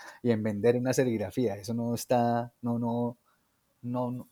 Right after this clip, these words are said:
no, no tiene, ni siquiera se aparece en la esquina. O sea, es otro punto. Hoy en día alguien piensa y dice, "Hey, este dibujo me quedó muy chévere,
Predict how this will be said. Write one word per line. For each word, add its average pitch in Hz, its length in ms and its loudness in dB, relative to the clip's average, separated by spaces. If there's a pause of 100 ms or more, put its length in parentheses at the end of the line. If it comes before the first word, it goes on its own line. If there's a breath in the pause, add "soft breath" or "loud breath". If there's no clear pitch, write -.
no, 135 220 0
no 143 180 0
tiene, 151 560 0
ni 156 200 -6
siquiera 131 440 -6
se 165 100 0
aparece 127 500 0
en 151 80 0
la 135 80 4
esquina. 107 480 -2
O 98 60 -12
sea, 104 320 -8 (640 soft breath)
es 107 240 2
otro 127 260 2
punto. 123 440 2 (200)
Hoy 110 240 0
en 107 80 -2
día 147 220 6
alguien 165 260 0
piensa 180 300 2
y 170 40 2
dice, 143 300 2
"Hey, 127 140 2
este 117 180 -2
dibujo 107 300 -2
me 127 120 -4
quedó 95 200 -2
muy 104 160 -6
chévere, 107 440 -2